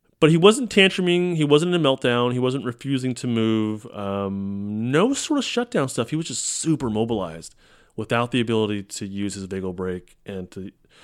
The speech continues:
to be in a safe and social state. So I wondered, now this is a kid that you would say, "Well, that's A D H D, right?" I mean, lots of people would say that and say, "Well, it's a kid with A D H D."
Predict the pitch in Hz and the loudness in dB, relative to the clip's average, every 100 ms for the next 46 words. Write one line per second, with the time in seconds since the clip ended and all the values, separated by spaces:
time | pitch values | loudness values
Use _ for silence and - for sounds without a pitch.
0 | - - - 120 117 107 113 107 101 98 | -20 -10 -4 0 0 0 -2 -4 -8 -8
1 | 95 95 - - - _ - 147 143 185 | -10 -12 -14 -20 -20 _ 6 6 8 6
2 | 269 190 117 113 120 120 _ _ _ _ | 4 4 4 2 -2 -10 _ _ _ _
3 | _ - 131 202 - 254 196 226 170 143 | _ -4 2 2 2 -2 0 2 2 2
4 | 135 131 135 113 110 113 - 143 127 123 | -2 0 2 4 2 -2 -6 -2 0 0
5 | 127 131 127 - 165 180 113 - 117 113 | -2 -2 -4 -6 -6 -6 -8 -6 -4 -4
6 | 104 - - 113 120 131 127 120 113 - | -6 -14 -4 -2 -2 -4 -4 -2 -2 0
7 | 117 110 107 104 _ _ _ _ 120 - | 0 0 -2 -6 _ _ _ _ -10 -2
8 | 135 165 165 160 147 139 139 127 117 - | 0 0 -2 -2 -2 0 0 0 0 -4